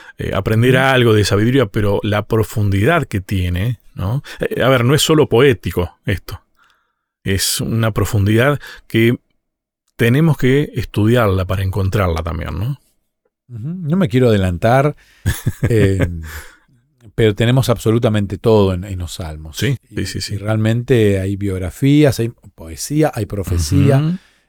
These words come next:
Speaker 2: Eh, así que, bueno, nada. De aquí a un par de semanas estaremos ya empezando a estudiar este, este fascinante libro. Déjame mandar un saludo, Lucho.
Speaker 1: A ver, a ver.
Speaker 2: Déjame mandar un saludo a Daniela. Ella es una fiel oyente nuestra del programa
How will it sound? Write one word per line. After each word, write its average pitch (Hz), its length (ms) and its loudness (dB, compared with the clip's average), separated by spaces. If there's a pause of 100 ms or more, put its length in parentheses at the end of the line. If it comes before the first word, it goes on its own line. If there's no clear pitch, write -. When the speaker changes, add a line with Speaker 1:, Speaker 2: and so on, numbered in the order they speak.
(120)
Speaker 2:
Eh, 127 200 -20
así 107 180 -14
que, 117 200 -10 (360)
bueno, 92 300 -6
nada. 92 500 -4 (380)
De 120 160 -2
aquí 110 200 2
a 135 60 6
un 123 100 2
par 127 160 4
de 123 80 4
semanas 127 400 0
estaremos 113 600 0 (540)
ya 120 160 2
empezando 123 420 0
a - 20 2
estudiar 110 540 2
este, 95 280 -4
este 85 160 -8
fascinante 110 600 -2
libro. 87 260 -2
Déjame 220 260 0
mandar 185 280 2
un 180 80 2
saludo, 151 360 4
Lucho. 113 400 0
Speaker 1:
A 92 80 -2
ver, 98 160 4
a 92 40 2
ver. 113 180 2 (320)
Speaker 2:
Déjame 160 220 2
mandar 131 280 2
un 147 80 2
saludo 143 360 4
a 120 120 2
Daniela. 165 760 2
Ella 113 240 -2
es - 140 -4
una 107 140 -6
fiel 139 540 0
oyente 123 480 2
nuestra 127 540 0
del 123 160 -2
programa 123 640 0